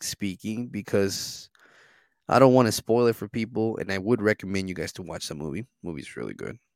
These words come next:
And I went to watch the Knock on the Cabin, and, um, it's a really good movie.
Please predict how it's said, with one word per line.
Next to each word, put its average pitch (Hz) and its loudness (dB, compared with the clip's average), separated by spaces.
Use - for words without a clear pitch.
And 92 -4
I - -2
went 95 -2
to 120 0
watch 127 4
the 101 4
Knock 107 0
on 117 -2
the 113 -2
Cabin, 92 0
and, 78 -6
um, 64 -8
it's 101 0
a 85 -4
really 95 -4
good 131 0
movie. 101 0